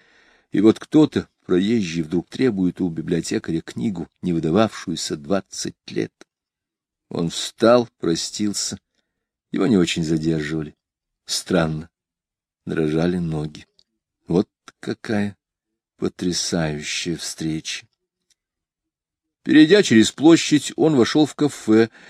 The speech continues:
заказал напиток, привстал, чтобы вынуть из-под себя свою же задавленную шляпу. Какое-то ужасное на душе беспокойство. А было ему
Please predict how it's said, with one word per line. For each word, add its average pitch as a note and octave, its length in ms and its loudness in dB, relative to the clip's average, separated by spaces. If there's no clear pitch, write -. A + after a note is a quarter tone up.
заказал D3+ 420 4
напиток, B2 500 2
привстал, C#3 580 2
чтобы F3+ 380 2
вынуть F3+ 460 2
из-под - 440 -2
себя D3+ 380 2
свою C#3 420 0
же B2 120 -2
задавленную A2+ 760 0
шляпу. - 560 -4
Какое-то - 380 -6
ужасное D#2+ 1000 -4
на C#3 120 -10
душе C3 340 -8
беспокойство. - 1160 -8
А F#2+ 200 4
было E3 440 6
ему F2 440 4